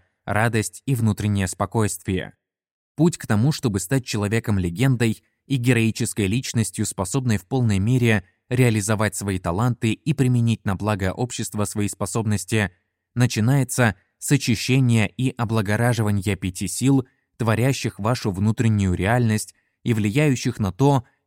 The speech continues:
как вы воспринимаете внешний мир, пропуская его через фильтр собственного восприятия.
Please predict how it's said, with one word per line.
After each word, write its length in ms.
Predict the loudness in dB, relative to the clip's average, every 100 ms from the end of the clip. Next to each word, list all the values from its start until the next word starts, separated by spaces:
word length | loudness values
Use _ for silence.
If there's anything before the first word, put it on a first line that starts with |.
| _
как 240 | 0 0
вы 160 | 0 0
воспринимаете 760 | 0 -2 0 0 2 0 -2
внешний 420 | -2 -2 -2 -4
мир, 340 | -2 2 2 0 _ _ -4
пропуская 560 | -2 -2 -4 0 0
его 320 | 0 0 -2 -2
через 320 | -2 -4 -2
фильтр 480 | -2 0 0 0 -2 _
собственного 720 | -8 -2 -2 -2 -2 0 0 -2
восприятия. 840 | -4 -4 -2 0 -2 -4 -6 -8